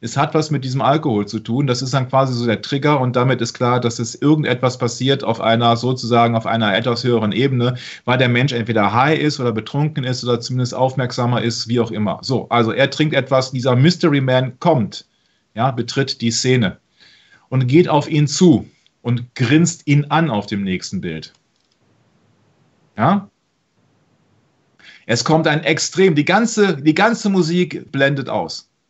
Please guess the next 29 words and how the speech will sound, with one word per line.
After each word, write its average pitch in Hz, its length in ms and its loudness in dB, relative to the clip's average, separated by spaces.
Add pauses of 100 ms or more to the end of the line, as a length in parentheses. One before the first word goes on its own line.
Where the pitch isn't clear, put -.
Ja? 139 200 -2 (100)
Rabbe 170 340 2
die 185 100 2
Katz, 143 360 -2 (180)
uff. 175 760 6 (220)
Und 139 100 0
es 147 140 0
kommt 156 220 0
ein 147 100 0
extrem 143 460 -2
bedrohlicher 147 500 0
Basston. 90 640 -4 (320)
Also 104 380 -4
kann 160 160 -2
man 143 80 -2
sich 139 100 -8
gar 139 140 0
nicht 131 100 -4
vorstellen. 117 260 -4
Wenn 120 100 -2
man 117 40 -4
eine 117 60 -8
gute 160 200 0
Anlage 131 440 2
hat, 123 200 0 (200)
wackelt 135 360 -2
der 120 120 -4
ganze 120 300 -6
Raum. 92 320 -6